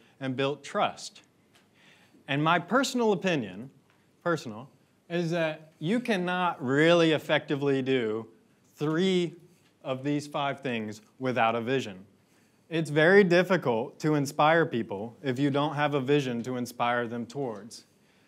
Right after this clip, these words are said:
It's very difficult to communicate a vision if you do not have a vision. It's very difficult to set stretch goals if you don't know where you're going to stretch to. But beyond that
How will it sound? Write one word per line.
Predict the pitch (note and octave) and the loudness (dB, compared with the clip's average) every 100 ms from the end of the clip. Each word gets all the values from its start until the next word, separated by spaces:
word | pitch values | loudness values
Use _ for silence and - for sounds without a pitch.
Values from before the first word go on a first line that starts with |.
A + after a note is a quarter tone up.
| _ - | _ -6
It's | C#3+ | -6
very | C#3+ E3+ F#3 | 2 4 6
difficult | D#3+ F3+ A#3 A#3+ C#3+ C3 E3 - | 6 2 2 0 2 0 0 -4
to | E3 | -4
communicate | D3 D#3 F#3+ A#3 G3 D3 - | -2 0 2 2 2 -2 0
a | C#3+ C#3 | -2 2
vision | D#3 F#3 B2+ A2 B2+ - - | 4 2 0 -4 -6 -12 -2
if | D3 C#3 | -2 0
you | D3+ | 0
do | D3+ D#3 | 0 0
not | D#3+ C3+ | 0 0
have | C#3+ D3 | 0 2
a | B2+ | 2
vision. | C#3+ C#3 A#2 G2+ G#2+ - - - - - - - D#3 | 2 2 -2 -8 -14 -18 -20 -20 -20 -20 -20 -12 -2
It's | E3+ D#3 | -2 0
very | F#3 G3 F#3 | 0 2 2
difficult | D#3 C#3+ D3+ D#3 C#3 C3 - | 0 0 0 0 0 -4 -16
to | - D#3+ | -4 -4
set | D#3+ D3+ | -2 -4
stretch | D3+ - D#3 D#3 - | -6 -2 -2 -2 -4
goals | B2+ A#2 A2+ | -4 -4 -6
if | A2+ | -6
you | B2 | -6
don't | B2+ B2+ B2 | -6 -6 -6
know | B2 B2+ | -6 -4
where | B2 B2+ | -4 -4
you're | A2+ | -6
going | G2+ A2+ A#2 G#2+ G2 - _ | -8 -8 -8 -8 -12 -18 _
to | B2 | -10
stretch | A2 C3 A#2 - - | -8 -8 -8 -10 -8
to. | C3+ E2+ - _ _ _ _ _ _ _ _ _ _ _ _ _ _ _ _ _ _ _ | -8 -8 -20 _ _ _ _ _ _ _ _ _ _ _ _ _ _ _ _ _ _ _
But | F#3 | 0
beyond | F3+ G#3+ D4 B3 | 2 2 2 0
that | D3 A#2+ - | 0 -2 -6